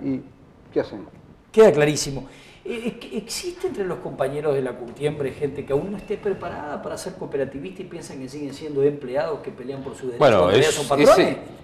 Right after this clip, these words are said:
Speaker 3: esa es la gran batalla.
Speaker 2: ¿Esa es la gran batalla?
Speaker 3: Este, eh, hoy en día el, el, el proyecto en el cual, este, estamos trabajando y tratando de llevar adelante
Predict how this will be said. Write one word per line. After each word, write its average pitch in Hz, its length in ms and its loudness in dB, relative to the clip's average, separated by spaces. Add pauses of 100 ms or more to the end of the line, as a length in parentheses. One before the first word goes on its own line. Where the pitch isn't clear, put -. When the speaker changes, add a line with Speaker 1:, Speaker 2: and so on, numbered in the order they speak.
Speaker 3:
esa 135 220 4
es 151 40 8
la 135 80 10
gran 123 240 10
batalla. 95 540 6 (140)
Speaker 2:
¿Esa 190 200 4
es 175 60 2
la 147 60 6
gran 143 160 0
batalla? 143 480 -4 (180)
Speaker 3:
Este, 90 1160 2
eh, 95 40 2
hoy 120 460 4
en 107 140 0
día 131 300 10
el, 98 240 4
el, 90 300 0
el 87 260 -4
proyecto 104 680 6
en 85 80 2
el 80 100 -2
cual, 92 560 2
este, 73 460 -4
estamos 92 280 -2
trabajando 104 460 4
y 90 60 2
tratando 87 320 -4
de 80 80 -6
llevar 82 160 -2
adelante 113 560 -4